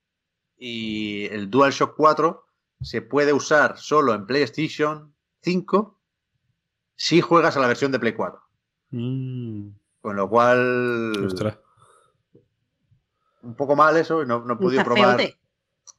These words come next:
Speaker 1: Ya, no he podido probar si los gatillos y la mierda áptica y eso se nota, o si los gráficos, eh, mejoran mucho, pero que eso, que la versión de Play cuatro Pro, supongo que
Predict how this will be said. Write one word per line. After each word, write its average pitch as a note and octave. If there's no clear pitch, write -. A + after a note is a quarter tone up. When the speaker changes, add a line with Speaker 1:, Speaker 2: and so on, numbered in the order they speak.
Speaker 1:
Ya, A#2+
no A#2+
he -
podido C3
probar C3
si A#2+
los A2
gatillos A#2+
y A2+
la G#2+
mierda A#2
áptica G#2+
y A2+
eso A2+
se A2+
nota, D3+
o G2
si G2+
los F#2
gráficos, G#2
eh, F#2
mejoran A#2+
mucho, C3
pero G#2+
que A2
eso, F2+
que F2+
la F#2
versión G#2
de A2+
Play A2
cuatro G#2+
Pro, B2
supongo G#2
que -